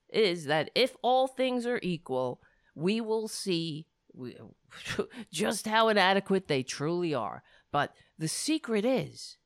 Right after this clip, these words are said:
uh, the dirty secret I'd like to let them in on is that we already see them as inadequate. They, we see their, not, not that we see them as inadequate, we see their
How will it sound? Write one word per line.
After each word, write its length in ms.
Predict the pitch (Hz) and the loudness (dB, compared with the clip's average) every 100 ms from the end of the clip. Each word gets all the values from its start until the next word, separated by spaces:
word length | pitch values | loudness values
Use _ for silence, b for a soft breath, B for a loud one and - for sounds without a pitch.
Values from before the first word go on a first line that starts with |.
| - | -10
uh, 180 | 156 131 | -8 -6
the 100 | 151 | -6
dirty 380 | 147 185 196 | -4 -4 -4
secret 480 | 156 - 202 - 120 | -6 -6 -8 -10 -12
I'd 120 | - 135 | -10 -6
like 260 | 151 160 | -6 -6
to 120 | - 131 | -8 -8
let 200 | 156 - | -8 -8
them 140 | 120 | -4
in 140 | 175 | -2
on 200 | 147 117 | -2 -4
is 160 | 117 147 | -4 -2
that 200 | 151 151 B 226 | 0 0 B -4
we 200 | 202 233 | 2 4
already 480 | 240 247 240 226 226 | 6 4 4 2 0
see 840 | - - - 269 294 269 185 - _ _ _ | -2 -4 -2 0 0 0 -2 -4 _ _ _
them 540 | - 156 160 120 110 95 b b b b - | -4 0 0 0 -4 -8 b b b b 2
as 320 | 180 160 - | 4 2 2
inadequate. 520 | 165 156 147 143 190 | 2 4 2 2 2
They, 140 | 247 294 | 2 2
we 260 | 247 330 | 2 0
see 280 | - 339 359 | 2 2 4
their, 180 | 302 254 | 4 2
not, 220 | 226 190 - - | 0 -2 -4 -8
not 220 | 135 131 | -8 -6
that 120 | 113 | -6
we 100 | 117 | -6
see 160 | - 113 | -6 -6
them 180 | 110 | -4
as 300 | 98 113 131 | 0 0 0
inadequate, 560 | 120 120 113 127 131 - B B B | -2 -2 -2 -2 -2 -4 B B B
we 160 | 147 160 | 0 0
see 340 | - 180 160 | 0 0 2
their 420 | 143 147 139 127 | 4 4 4 2